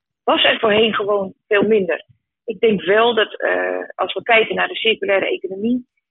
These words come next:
eh, waar we toch met z'n allen naartoe moeten, dat bulkverpakking steeds meer onder de aandacht gaat komen.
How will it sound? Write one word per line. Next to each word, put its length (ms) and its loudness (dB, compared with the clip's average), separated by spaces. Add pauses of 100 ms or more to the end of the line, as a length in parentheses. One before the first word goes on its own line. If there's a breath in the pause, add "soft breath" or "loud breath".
(140)
eh, 300 0
waar 200 4
we 80 -2
toch 180 -4
met 140 -4
z'n 60 -4
allen 220 0
naartoe 320 -4
moeten, 340 -2 (220)
dat 200 -2
bulkverpakking 840 0
steeds 340 0
meer 280 4
onder 220 0
de 60 2
aandacht 420 2
gaat 180 -4
komen. 440 0